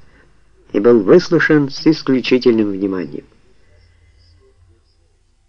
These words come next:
Все разведки мира извивались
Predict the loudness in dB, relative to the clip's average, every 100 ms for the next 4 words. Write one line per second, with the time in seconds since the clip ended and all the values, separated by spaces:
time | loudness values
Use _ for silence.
0 | _ _ _ _ _ _ _ _ _ _
1 | 0 6 6 6 4 4 4 6 6 6
2 | 4 0 -10 -20 _ _ -20 -14 -2 0
3 | 4 4 6 4 2 -2